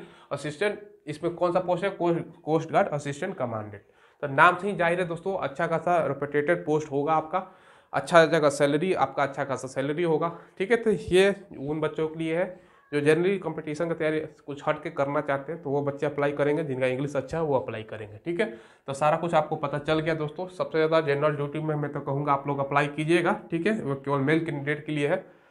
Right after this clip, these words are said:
योग्यता मांग, आपका मांग रहा है बैचलर डिग्री, साठ परसेंट मार्क्स मांग रहा है दोस्तों, all semester में होना चाहिए और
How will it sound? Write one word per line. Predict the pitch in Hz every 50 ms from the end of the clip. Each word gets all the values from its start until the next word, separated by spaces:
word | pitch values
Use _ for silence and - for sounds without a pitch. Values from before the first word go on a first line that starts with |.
| _ _ _ _ _ _ _ _ _ _ _ _ - - -
योग्यता | 165 160 170 170 185 185 208
मांग, | 185 180 185 185 185
आपका | 170 - - - 143 143 - - 165
मांग | 156 147 147 151
रहा | 151 156 160
है | 151
बैचलर | 147 139 139 139 165 160
डिग्री, | 151 147 143 151 165 165
साठ | - 143 131 131 -
परसेंट | 147 131 - 151 147 139
मार्क्स | 147 156 160 156 160 - -
मांग | 139 143 147 165 160
रहा | 156 160
है | 156
दोस्तों, | 143 147 143 - 165 147 131 - - -
all | 135 135 131 -
semester | 143 131 131 127 131 - 135 131
में | 131 123
होना | 135 139 156
चाहिए | 147 160 160 165 185 180
और | 151 131 127 123